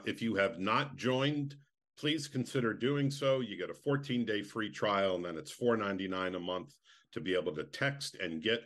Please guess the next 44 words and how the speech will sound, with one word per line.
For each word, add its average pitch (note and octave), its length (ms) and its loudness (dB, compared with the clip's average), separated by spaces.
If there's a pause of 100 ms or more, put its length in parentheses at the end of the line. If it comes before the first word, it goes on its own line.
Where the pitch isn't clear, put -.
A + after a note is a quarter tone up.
up-to-date G#2 460 0
information G2 600 -2
on F2 120 -4
the E2 80 -2
Red F#2+ 180 2
Sox G2 320 -2
year-round. F#2 640 0 (340)
All E3 180 6
you D#3+ 120 6
have C#3 180 2
to B2+ 80 -10
do E2+ 200 -4
is D#2 120 -8
text - 320 -4
the C3+ 60 2
word G2+ 260 4
"join" B2+ 480 4 (320)
to A2 180 -2
six - 400 -2
one G#2+ 220 0
seven, F2 480 0
seven C#3 420 4
five G#2+ 360 0
one, F2 360 -4 (260)
six - 440 -2
two C3 240 2
five G2 300 0
seven, A2+ 440 0
then E2 240 -8
click C#3 320 -2
on A2+ 180 2
the G2 80 0
link G2 440 -2
and E2+ 140 -6
subscribe. A2+ 720 0 (420)
We're B2 140 4
having A#2 240 0
fun A2+ 240 -2
with G#2 140 -2
it. A2+ 160 -2
We G2+ 80 -2
think F#2+ 240 -6
you F#2 140 -2
will. C#2 260 -8